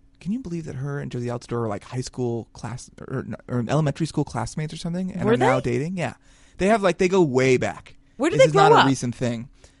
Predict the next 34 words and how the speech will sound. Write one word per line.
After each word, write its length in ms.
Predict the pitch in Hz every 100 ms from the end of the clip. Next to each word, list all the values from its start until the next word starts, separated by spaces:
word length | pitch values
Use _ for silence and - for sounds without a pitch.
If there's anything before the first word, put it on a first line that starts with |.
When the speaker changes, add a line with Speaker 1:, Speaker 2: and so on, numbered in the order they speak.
| -
Speaker 1:
I 60 |
think 160 | 151 262
they 100 | 269
both, 220 | 196 196
well, 240 | 185 180 151
there 120 | 175
was 100 | 170
a 100 | 160
Florida 380 | - 202 220 214
tennis 540 | - 160 156 - -
school 500 | - - 143 147 190 202
that 140 | 196
Stevens 360 | - 180 180 156
and 180 | 151
Keys. 520 | 151 160 160 180 175 -
Speaker 2:
Mm. 280 | 190 175 156
Speaker 1:
They 60 |
went 120 | 180
to 60 | 139
two 180 | - 175
different 360 | 143 143 139 -
Florida 280 | - 135
tennis 260 | 139 143 139
schools. 360 | - 147 151 - _ _ _ -
I'm 140 | 151
not 220 | 151 - _
fully 340 | - 123 131
up 160 | 127 127
on 100 | 127
my 400 | 127 127 127 127 - -
Stevens 580 | - - 120 120 120 -
Altidore 400 | 117 113 - 117
goss, 460 | 113 117 120 - -
but 320 | - 135 -